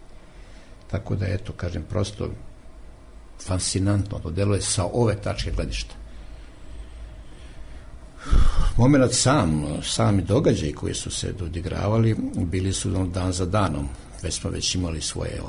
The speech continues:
aktivnosti koje su bile na terenu, brigada imala svojih obaveza koje su bile tekuće, koje su bile vanredne,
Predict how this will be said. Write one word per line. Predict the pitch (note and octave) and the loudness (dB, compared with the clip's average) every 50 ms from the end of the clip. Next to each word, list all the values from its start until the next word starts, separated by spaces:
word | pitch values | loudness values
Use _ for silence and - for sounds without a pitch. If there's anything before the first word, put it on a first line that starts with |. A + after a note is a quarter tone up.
| - - | -10 -10
aktivnosti | - - - F2+ E2+ F2 E2 - - - | -8 -4 -4 -4 -2 -4 -6 -6 -8 -10
koje | - - D2 D2+ | -8 -8 -8 -8
su | - - D#2 | -6 -6 -6
bile | D#2+ E2 E2 E2+ | -6 -6 -6 -6
na | E2 - | -6 -8
terenu, | - - - - D#2+ F#2 G2 A2 A#2 B2+ B2 A#2+ A#2 - - - - - - - - - - - - - - - - - - | -8 -8 -8 -8 -4 -2 0 2 2 2 2 0 -2 -6 -10 -14 -14 -14 -14 -14 -14 -16 -16 -18 -18 -18 -18 -18 -16 -12 -8
brigada | - F2+ F2 E2+ F2 F2 E2+ E2 F2 | -6 -6 -4 -4 -4 -6 -6 -4 -4
imala | F2 F2 F2 E2+ E2 | -4 -2 -4 -4 -6
svojih | E2 - - F2+ F2 - - | -6 -6 -8 -8 -8 -6 -6
obaveza | E2 E2+ E2+ D#2+ D#2 D#2 D#2+ F2+ | -6 -4 -4 -4 -6 -6 -6 -8
koje | F2 - - E2+ E2 | -8 -8 -8 -8 -8
su | E2 - - F2 | -8 -8 -8 -8
bile | E2 E2 E2 E2 D#2+ E2 D#2+ - - - - - - - - - - - - - - - - - - - - - - | -6 -6 -6 -6 -6 -6 -8 -10 -12 -14 -16 -18 -18 -18 -20 -20 -18 -18 -18 -18 -18 -20 -20 -18 -18 -20 -20 -20 -8
tekuće, | - F#2+ G2+ G2+ - A#2+ A#2 - - A#2+ A#2+ A#2 | -4 -4 -2 -2 -2 -2 -2 0 0 0 0 0
koje | - - E2 - | -2 -4 -6 -6
su | - - F#2+ | -6 -6 -6
bile | F2+ F#2+ F2 D#2 D2 | -6 -4 -4 -4 -4
vanredne, | C2+ D2+ F2 G2 A2 A#2 A#2 A2+ A#2 A#2 A#2+ A#2+ A#2 - | -2 -2 0 2 4 4 6 6 6 6 6 6 4 2